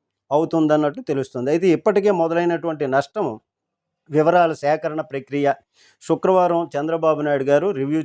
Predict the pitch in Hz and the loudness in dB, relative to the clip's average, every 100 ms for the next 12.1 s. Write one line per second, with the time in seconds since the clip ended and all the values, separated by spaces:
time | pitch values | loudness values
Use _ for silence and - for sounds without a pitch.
0 | 147 139 131 123 120 127 - 117 117 107 | -4 -6 -4 -6 -4 -6 -2 -2 0 -4
1 | 110 120 113 - 104 104 104 - - - | -2 0 0 0 -6 -4 -6 -10 -20 -2
2 | 156 175 175 165 190 196 185 185 175 170 | 2 4 4 2 4 4 4 2 0 0
3 | 147 165 165 175 190 143 165 170 175 170 | 0 -2 -4 -2 2 2 0 -2 -2 -4
4 | 165 175 151 160 165 - 156 - - 151 | -8 -8 -4 -2 -2 -4 -6 -8 -4 -4
5 | 151 160 135 147 135 131 135 185 165 143 | -2 -4 -2 -4 -2 -4 -2 2 4 2
6 | 180 247 _ _ _ - - - - 165 | -2 -4 _ _ _ 0 2 2 -2 -6
7 | 196 190 - _ _ _ _ 120 170 202 | -2 -2 -2 _ _ _ _ 2 2 2
8 | 190 202 185 190 170 165 160 - _ _ | -4 -6 -8 -4 0 0 0 -4 _ _
9 | - 160 196 202 185 180 160 170 165 143 | -8 -4 -4 -4 -2 2 2 2 0 -2
10 | 156 175 170 170 - 143 151 156 151 139 | -2 0 2 0 -2 -2 0 -2 -4 -10
11 | 135 135 123 135 147 160 113 117 143 143 | -8 -6 -4 -4 -4 -8 -6 -2 0 2